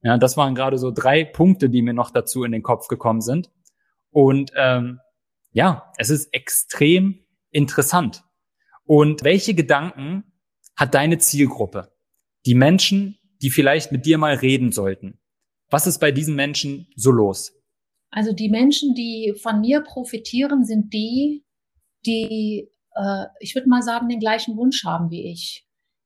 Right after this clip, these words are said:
Speaker 2: Die gesund und fit und leistungsfähig ich sag jetzt extra nicht altern, sondern reifen wollen.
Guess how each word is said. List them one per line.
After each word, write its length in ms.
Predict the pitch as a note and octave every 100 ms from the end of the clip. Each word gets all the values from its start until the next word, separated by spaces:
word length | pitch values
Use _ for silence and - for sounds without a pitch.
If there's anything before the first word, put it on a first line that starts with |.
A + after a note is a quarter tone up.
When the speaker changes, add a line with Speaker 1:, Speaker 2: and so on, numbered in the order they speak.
| _ -
Speaker 2:
Die 640 | G#3 G3+ G3 F#3+ F#3+ F#3+ _ _
gesund 760 | A#3 A3 G#3 C#4+ D#4+ D4+ - _ _ _ _ _ _
und 200 | A3 G#3+
fit 380 | - D4 - _
und 180 | A3 G3+
leistungsfähig 1160 | G#3 A3 A3 A3+ G#3+ - G#3 G3+ G3+ G3 - _ _ _ _ _ _
ich 140 | - -
sag 220 | B3 -
jetzt 200 | G3+ -
extra 400 | C4+ - - C4
nicht 280 | C4 C#4+ -
altern, 600 | A3 A#3 B3 F3+ E3 E3+ E3+
sondern 520 | G3+ G3+ G3+ G#3 - _
reifen 760 | G#3 G#3 A3+ A3+ - E3 E3
wollen. 600 | E3 E3 E3 E3 E3+ E3+